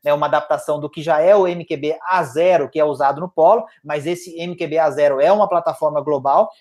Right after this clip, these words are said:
o M Q B A zero zero seria pra mercados emergentes, mas, em tese,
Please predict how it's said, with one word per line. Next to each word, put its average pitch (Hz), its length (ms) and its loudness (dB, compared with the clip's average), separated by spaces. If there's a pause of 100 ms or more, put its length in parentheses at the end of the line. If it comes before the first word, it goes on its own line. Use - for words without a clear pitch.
(120)
o 156 80 -4
M 165 140 -2
Q 147 120 -4
B 143 120 -2
A 151 160 2
zero 143 240 0
zero 143 220 0
seria 139 380 -6 (220)
pra 156 140 2
mercados 147 380 -4
emergentes, 175 440 -8
mas, 226 260 0
em 262 120 -8
tese, 190 440 2